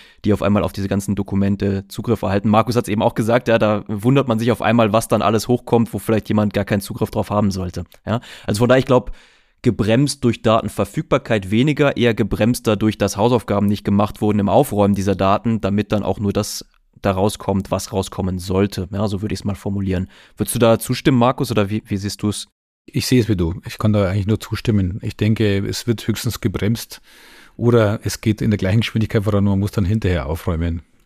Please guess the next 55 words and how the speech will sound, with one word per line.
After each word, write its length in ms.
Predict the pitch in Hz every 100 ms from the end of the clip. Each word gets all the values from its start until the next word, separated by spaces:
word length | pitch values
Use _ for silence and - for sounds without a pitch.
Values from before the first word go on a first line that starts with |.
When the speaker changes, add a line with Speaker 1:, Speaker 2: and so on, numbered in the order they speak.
| -
Speaker 2:
Ähm, 280 | 80 80 80 -
das 200 | 101 104
ist 140 | -
immer 220 | 101 92
ganz 340 | 98 - 95 -
stark. 280 | - 92
Man 60 | 117
muss 100 | 113
halt 100 | 107
auch 60 | 110
natürlich 340 | 113 117 110
aufpassen, 540 | 104 - 110 101 101 -
wie 100 | 104
gesagt, 440 | - 104 - - - - -
auch 220 | - 104 120
Richtung 260 | 110 120
der 80 | 104
legalen 480 | 98 98 82 104 123
Thematik, 560 | 120 110 110 120 123
dass 220 | - 104 -
da 120 | 107
nichts 280 | 101 - -
fa-, 180 | -
schief 300 | - - 107
geht. 200 | - 78
Das 160 | 104 -
ist 220 | 104 -
die 60 | -
Schwierigkeit. 480 | - 104 - 107 95
Ich 160 | -
bin 100 | 107
jetzt 140 | 107 -
so 100 | 95
der 140 | 95
Governance-Mensch, 640 | 90 113 113 113 - 107 -
muss 160 | 101
die 160 | - 104
so 140 | -
wieder 140 | 110 107
ein 20 |
bisschen 340 | 107 110 101 - - -
betonen. 540 | - - 104 107 110 - - - - - - _
Äh, 60 | 92
gerade 280 | 92 104 120
in 60 |
der 100 | 110
Kommunikation 580 | - 113 113 120 - 110
nach 140 | 101
außen 320 | - 104 110 107
würde 120 | 110
ich 60 |
dann 140 | - 101
schon 300 | - 101 90
vorsichtig 560 | - 107 92 - 90
sein. 260 | - 85